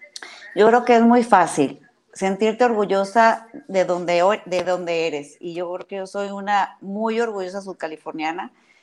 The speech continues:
defiendo mi tierra y defiendo todo lo que es nuestra tradición. Con decirte algo, este, cuando vienen amigos fuera, este, normalmente les doy algún regalo o algo. Mis regalos, y me los, y créeme que me, después me vuelven a hablar para ver si les puedo volver a mandar,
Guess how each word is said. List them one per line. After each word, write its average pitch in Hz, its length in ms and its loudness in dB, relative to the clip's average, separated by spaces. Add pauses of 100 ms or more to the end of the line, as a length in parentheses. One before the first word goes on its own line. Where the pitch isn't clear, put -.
(160)
defiendo 208 680 2
mi 214 120 -4
tierra 185 440 0
y 214 60 -4
defiendo 196 920 0
todo 208 260 2
lo 214 160 -6
que 175 260 -4
es - 200 -12
nuestra 190 460 -6
tradición. 190 640 -4 (380)
Con 226 160 0
decirte 277 420 -2
algo, 240 560 0
este, 180 640 -8
cuando 190 260 -4
vienen 233 260 -8
amigos 220 480 -8
fuera, 226 420 -4 (560)
este, 180 460 -6
normalmente 220 580 -2
les 214 160 -4
doy 208 140 -4
algún 196 300 -4
regalo 190 440 0
o 190 80 2
algo. 190 240 0 (800)
Mis 240 200 -6
regalos, 269 680 0
y 202 140 -10
me 190 120 -10
los, 165 520 -10
y 190 180 -10
créeme 233 460 0
que 220 100 -6
me, 190 80 -2
después 214 240 -2
me 220 80 -2
vuelven 220 240 0
a 220 60 0
hablar 196 180 0
para 196 140 0
ver 190 60 -6
si 202 100 -8
les 180 140 -6
puedo 196 240 0
volver 190 180 -2
a 185 40 -4
mandar, 180 340 -2